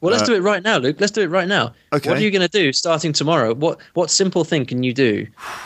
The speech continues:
Speaker 1: starting tomorrow
Speaker 2: Um,
Speaker 1: to start to improve your French?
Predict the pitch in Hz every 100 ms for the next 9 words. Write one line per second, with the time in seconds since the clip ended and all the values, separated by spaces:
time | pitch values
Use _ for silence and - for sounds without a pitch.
0 | - - - 151 151 147 135 127 104 98
1 | 113 - - _ - 117 117 127 120 117
2 | 117 - - - - 123 - - 113 110
3 | 107 113 101 98 101 95 -